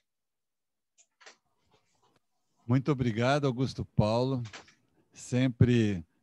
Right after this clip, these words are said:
com, abordando um conteúdo importante de forma concisa. Muito bom, muito obrigado. Na continuidade, então, agora vamos passar para um continente,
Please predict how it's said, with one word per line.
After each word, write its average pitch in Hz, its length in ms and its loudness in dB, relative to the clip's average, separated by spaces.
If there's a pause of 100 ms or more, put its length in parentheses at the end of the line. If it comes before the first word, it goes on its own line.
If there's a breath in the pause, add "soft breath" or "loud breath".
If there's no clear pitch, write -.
(300)
com, 101 600 -4 (260)
abordando 107 560 -4
um 104 40 -6
conteúdo 104 640 -4
importante 107 840 -4
de 117 140 -8
forma 117 420 -2
concisa. 120 1000 -4 (720)
Muito 127 360 -4
bom, 101 220 -6
muito 104 260 -8
obrigado. 101 640 -6 (1080)
Na 123 160 0
continuidade, 117 840 0
então, 139 320 0
agora 127 320 0
vamos 135 440 -4
passar 135 520 -4
para 135 220 -2
um 131 60 -2
continente, 135 920 -4